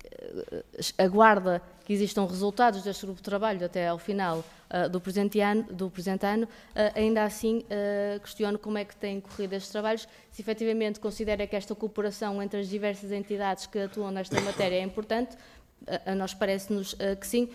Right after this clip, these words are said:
porque efetivamente aquilo que, que é pretendido com este trabalho, e que também já foi anunciado pela senhora Secretária de Est-, de Estado, é a implementação de um plano de recuperação de pendências,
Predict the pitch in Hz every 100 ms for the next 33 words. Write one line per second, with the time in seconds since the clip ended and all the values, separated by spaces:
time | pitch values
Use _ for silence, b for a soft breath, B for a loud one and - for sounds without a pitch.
0 | B B - 240 247 254 247 247 254 247
1 | 262 254 254 254 254 - 254 254 247 254
2 | 254 - 247 247 240 247 240 240 240 233
3 | 240 254 269 269 - - - - - _
4 | - _ - 208 - 220 220 220 220 214
5 | 220 233 208 196 185 185 196 190 - 226
6 | 226 220 - - 190 - - 226 247 254
7 | B B B 254 247 254 247 254 247 220
8 | 214 220 240 233 214 196 185 185 - 190
9 | 196 196 202 180 165 190 190 208 240 247
10 | 285